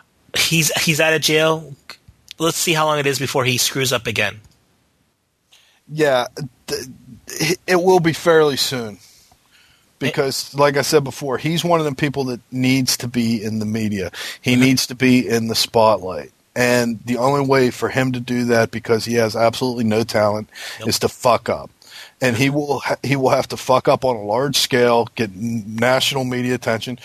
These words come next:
Speaker 2: You know, maybe he'll wreck another car, or he'll
Speaker 1: Mm-hmm.
Speaker 2: get a speeding ticket or something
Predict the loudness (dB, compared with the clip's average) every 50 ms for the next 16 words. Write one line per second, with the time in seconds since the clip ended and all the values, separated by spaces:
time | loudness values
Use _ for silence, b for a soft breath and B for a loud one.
0 | B B B B B B 0 2 4 4 6 4 4 4 4 2 2 2 2 2
1 | 2 2 0 0 2 2 2 2 2 -2 -2 -2 0 0 2 2 2 2 2 2
2 | 0 -2 -2 0 0 0 2 0 0 0 0 0 0 0 -2 -4 -2 0 2 2
3 | 2 2 0 -2 -6 -2 0 0 0 0 0 -2 -2 -2 0 -2 -2 -4 -4 -4
4 | 0 0 0 0 0 -4 -6 -6 -8 -12